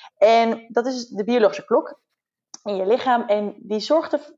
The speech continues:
wat, wat daglicht doet eigenlijk, is dat steeds te resetten. Want je kan je voorstellen, als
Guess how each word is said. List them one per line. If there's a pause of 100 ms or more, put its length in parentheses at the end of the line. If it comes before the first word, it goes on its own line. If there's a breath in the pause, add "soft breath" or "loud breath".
(300)
wat,
wat
daglicht
doet
eigenlijk,
is
dat
steeds
te
resetten.
Want
je
kan
je
voorstellen,
als